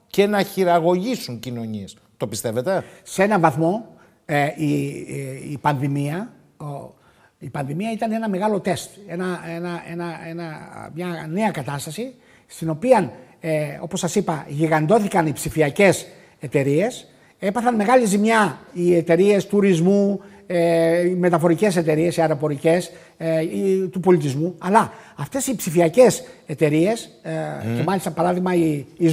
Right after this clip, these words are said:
Speaker 2: Zoom, α, γιγαντώθηκε υπερβολικά, τεράστια κέρδη, έτσι. Όλες οι υπηρεσίες ήτανε, ε, ε, με αμοιβή. Ε, ε, είτε
Speaker 1: Σωστά.
Speaker 2: ήταν συνεργαζόμενοι με το κράτος, είτε χωρίς. Λοιπόν, ο κορονοκαπιταλισμός, να το πούμε έτσι, ε, ε,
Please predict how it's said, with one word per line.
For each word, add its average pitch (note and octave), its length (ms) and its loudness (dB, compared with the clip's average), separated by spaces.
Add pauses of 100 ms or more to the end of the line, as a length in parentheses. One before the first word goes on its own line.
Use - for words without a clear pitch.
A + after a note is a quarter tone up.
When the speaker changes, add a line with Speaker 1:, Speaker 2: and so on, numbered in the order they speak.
Speaker 2:
Zoom, G#3 240 8 (440)
α, E3 100 -10 (320)
γιγαντώθηκε F3 680 2
υπερβολικά, E3 640 0 (300)
τεράστια A3 420 4
κέρδη, D#3 380 4
έτσι. G#3+ 340 0 (220)
Όλες D4 280 4
οι D4 40 0
υπηρεσίες G#3+ 560 4
ήτανε, B3+ 280 -2 (420)
ε, G#3 100 -2 (280)
ε, G#3 40 0
με A3 140 -4
αμοιβή. B3+ 500 2 (140)
Ε, F3 100 -6
ε, D#3 880 -4
είτε A3 140 0
Speaker 1:
Σωστά. G3 220 4
Speaker 2:
ήταν F#3 200 0
συνεργαζόμενοι E3 840 2
με C#3+ 80 -8
το C#3 100 -12
κράτος, D4 400 -2
είτε G3 380 -2
χωρίς. C#3 360 -8 (280)
Λοιπόν, G3 300 4 (400)
ο F#3+ 180 4
κορονοκαπιταλισμός, G3+ 1300 8
να F#3+ 80 6
το D#3 120 2
πούμε D#3+ 280 0
έτσι, G#3+ 320 -4 (380)
ε, E3 200 4
ε, D#3+ 80 2